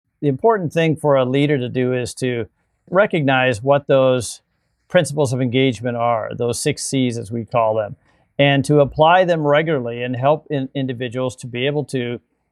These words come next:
feel a part of something bigger than themselves, to understand what that is and their part in it, and to be able to work, uh, as a group of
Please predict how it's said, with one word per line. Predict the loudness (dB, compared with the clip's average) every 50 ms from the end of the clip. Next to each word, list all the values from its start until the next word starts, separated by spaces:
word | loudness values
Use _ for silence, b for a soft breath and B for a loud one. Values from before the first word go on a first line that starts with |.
| _ _ _ _ _ _ _ _ 0
feel | 4 4 4 6 6
a | 4
part | 2 2 0 0 2 2 0
of | -2 -6
something | -4 -4 -4 -2 -2 -4 -2
bigger | 0 0 0 0 0 -2
than | -2 -4 -6
themselves, | -8 -8 -4 -2 -2 0 -2 -4 -6
to | -10 -10 -6 -6
understand | -4 -4 -4 -2 -2 -2 -2 0 2
what | 2 2 2 2 0
that | -2 -2 -2 -2
is | -4 -2 -2 -2 -2 -4 -8
and | -12 -12 -8
their | -6 -6 -6
part | -6 _ -6 -2 -2 -2 -2 -4
in | -6 -6 -6
it, | -8 -10
and | -12 -14 -14 -14
to | -14 -10
be | -6 -6 -4
able | -4 -6 -8
to | -10 -14 -14
work, | -10 -4 -2 0 0 0 -4 _ _ _ _ _ _ _ _ _ _ _ -6
uh, | -2 0 0 2 0 0 -2 -4 -2
as | 0 2 2 2 0 0
a | -2 -2 0 -2 -2 -4 -6 -8 _ _ _ _ _ _ _ _ _ _ _ -10 -4
group | 0 4 4 4 4 4 4
of | 6 6 6 6 6 4 2 0 -6